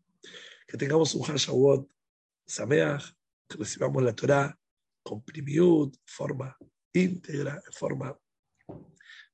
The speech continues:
vamos a decir, profunda, y que podamos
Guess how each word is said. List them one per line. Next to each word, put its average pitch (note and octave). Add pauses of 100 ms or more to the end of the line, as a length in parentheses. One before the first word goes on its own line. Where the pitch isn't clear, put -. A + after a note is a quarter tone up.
(100)
vamos B2
a B2+
decir, B2+
profunda, F3 (420)
y A#2+
que -
podamos F3